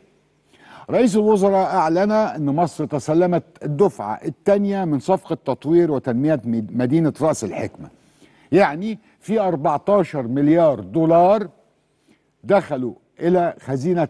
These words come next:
الدولة بالفعل، بالإضافة إلى إجراءات، بداية إجراءات التنازل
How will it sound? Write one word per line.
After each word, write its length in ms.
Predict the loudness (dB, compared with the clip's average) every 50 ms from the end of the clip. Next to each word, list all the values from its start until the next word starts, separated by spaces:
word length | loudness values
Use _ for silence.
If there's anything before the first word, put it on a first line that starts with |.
| -4 -8 -8
الدولة 560 | -8 -6 -4 0 2 2 2 2 2 0 -2
بالفعل، 720 | -2 -6 -2 2 2 2 2 2 -2 -4 -2 -2 -2 -2 -4 -8 _ _ _ _ _ _ -20 _ _ _ -6
بالإضافة 680 | -2 -2 -2 -2 -2 -2 0 2 4 2 2 2 -2 -4
إلى 400 | -2 0 0 0 0 0 -2 -4 _ _ _ -16 -16 -16 -16 _ _ _ -10
إجراءات، 640 | -8 -4 -2 0 0 0 0 2 2 2 2 2 0 -4
بداية 440 | -4 -2 2 2 2 2 2 -2 -4 -8
إجراءات 640 | -10 -6 -4 -4 -2 0 0 0 0 0 -2 -6 -10
التنازل 840 | -10 -8 _ -4 -2 0 0 0 2 2 2 2 2 2 2 0